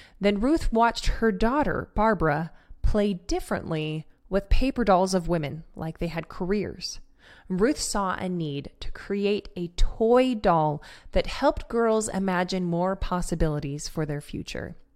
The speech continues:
So on March ninth, nineteen fifty-nine, at the American Toy Fair in New York City, Ruth launched a doll named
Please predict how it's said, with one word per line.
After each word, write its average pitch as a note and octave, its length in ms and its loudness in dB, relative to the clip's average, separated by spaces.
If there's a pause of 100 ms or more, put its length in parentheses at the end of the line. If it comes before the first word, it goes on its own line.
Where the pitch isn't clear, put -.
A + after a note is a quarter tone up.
(420)
So F3+ 240 0
on E3 260 -2
March D#3+ 440 -4
ninth, F#3 600 -2 (400)
nineteen F3 460 -4
fifty-nine, E3+ 760 -6 (300)
at F#3 140 -4
the E3+ 140 -2
American A3 600 -2
Toy G#3 380 4
Fair E3+ 340 0
in E3 240 -4
New D#3 100 -2
York D#3 260 -4
City, - 440 -8 (420)
Ruth A#3+ 420 2
launched G3+ 520 0
a F#3+ 100 -2
doll E3+ 500 0
named F3 640 -2